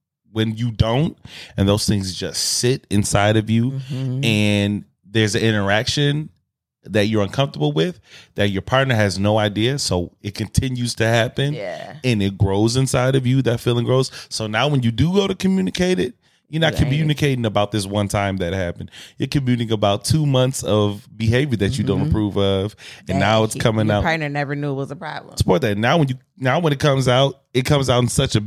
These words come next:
Speaker 1: it's like, "Whoa, oh,
Speaker 2: <laughs>
Speaker 1: where's this coming from?"
Speaker 2: And, like, on the insecurity part, like,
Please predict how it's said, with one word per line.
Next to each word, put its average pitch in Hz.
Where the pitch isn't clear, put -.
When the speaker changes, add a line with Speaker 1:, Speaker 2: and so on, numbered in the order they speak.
Speaker 1:
it's -
like, 101
"Whoa, 117
oh, 131
Speaker 2:
<laughs> -
Speaker 1:
where's -
this 480
coming 440
from?" 139
Speaker 2:
And, 175
like, 165
on 185
the 170
insecurity 190
part, 143
like, 127